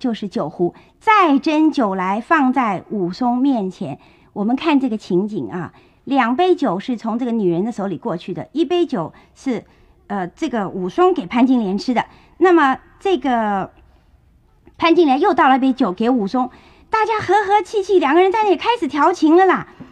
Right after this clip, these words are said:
那么这，在这个时候呢，我们知道潘金莲穿的衣服并不是满人的衣服，潘金莲穿的衣服是宋朝那种对襟开的衣服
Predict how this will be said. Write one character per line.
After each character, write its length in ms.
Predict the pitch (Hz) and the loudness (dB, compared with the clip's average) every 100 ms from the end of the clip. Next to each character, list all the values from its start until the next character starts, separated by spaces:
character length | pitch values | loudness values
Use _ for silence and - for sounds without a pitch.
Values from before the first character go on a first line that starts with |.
| _ _ | _ _
那 140 | 359 427 | 0 2
么 140 | 370 | 2
这， 240 | 359 466 381 | 2 -2 -2
在 220 | 453 427 | 2 2
这 120 | 359 359 | 4 2
个 80 | |
时 140 | 339 320 | 0 0
候 160 | 320 | 0
呢， 240 | 294 262 254 - _ _ _ _ _ _ | 2 2 -2 -8 _ _ _ _ _ _
我 80 | 262 | 2
们 160 | 311 | 2
知 140 | 339 415 | 2 2
道 320 | 403 277 - - - | 2 2 0 -10 -10
潘 140 | - 440 | 0 0
金 140 | 466 403 | 2 2
莲 160 | 285 | 2
穿 200 | 294 320 | 2 0
的 80 | 302 | 0
衣 160 | 277 285 | 2 0
服 200 | 233 247 | -2 0
并 180 | 339 277 | 2 2
不 60 | |
是 140 | 170 262 | 0 2
满 280 | 240 160 | 2 0
人 280 | 120 123 190 | -8 -4 0
的 80 | 339 | 4
衣 180 | 262 262 | 4 4
服， 260 | - 127 - _ _ | 0 -14 -16 _ _
潘 220 | - 403 427 | -2 -2 0
金 100 | 427 | 2
莲 160 | 269 | 2
穿 180 | 277 294 | 2 0
的 60 | 285 | 2
衣 140 | 262 | 0
服 160 | 247 233 | -2 -6
是 100 | 330 | -6
宋 320 | - 494 311 | -2 2 2
朝 220 | 190 190 | 0 -4
那 80 | 262 | -2
种 140 | 220 | -2
对 200 | 311 320 | -2 -2
襟 180 | 226 269 | -2 -2
开 280 | 247 247 233 | -4 -6 -6
的 80 | 190 | -6
衣 140 | 190 | -6
服 260 | - 143 | -8 -12